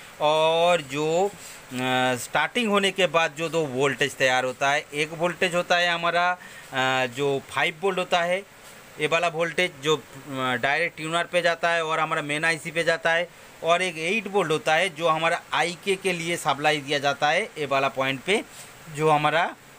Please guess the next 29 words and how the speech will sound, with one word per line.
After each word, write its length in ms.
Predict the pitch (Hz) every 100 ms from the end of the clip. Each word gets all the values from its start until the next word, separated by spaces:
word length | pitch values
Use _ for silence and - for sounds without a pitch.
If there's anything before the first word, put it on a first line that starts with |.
| -
color 420 | 139 - 160 175
section 400 | 170 180 - 156
पे 140 | 147 156
होता 320 | 143 151 151
है। 240 | 175 233 - - -
देखिए 320 | 135 143 175 -
एट 180 | 160 135
पॉइंट 260 | 143 139
सेवन 300 | - 135 147
दिख 160 | 147 151
रहा 200 | 156 151
है, 140 | 151 - - -
मतलब 280 | 165 180 180
हमारा 200 | 175 165
regulator 380 | 151 160 175 180
section 380 | 185 - 185
का 140 | 175 185
भी 140 | 185
voltage 360 | 175 180 170 175
सही 280 | 185 175 175
है। 120 | 175 - - - - - - -
इसके 320 | 185 - - 196
बाद 460 | 139 165 196 202
और 240 | 180 175 196
एक 100 | 185
system 500 | - 160 - 165 139
दिखा 220 | 143 143
देता 300 | 147 143 156
हूँ, 280 | 160 196